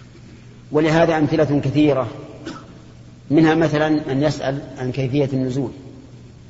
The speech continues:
ومنها من يقول: "كيف ينزل وهو فوق كل شيء؟"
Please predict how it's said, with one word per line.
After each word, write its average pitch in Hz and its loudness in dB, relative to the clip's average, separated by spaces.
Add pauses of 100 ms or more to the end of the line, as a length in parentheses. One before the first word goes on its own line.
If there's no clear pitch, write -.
(580)
ومنها 147 2
من 143 4
يقول: 143 0
"كيف 143 0
ينزل 143 2
وهو 139 0
فوق 135 -6
كل 127 -4
شيء؟" 123 -6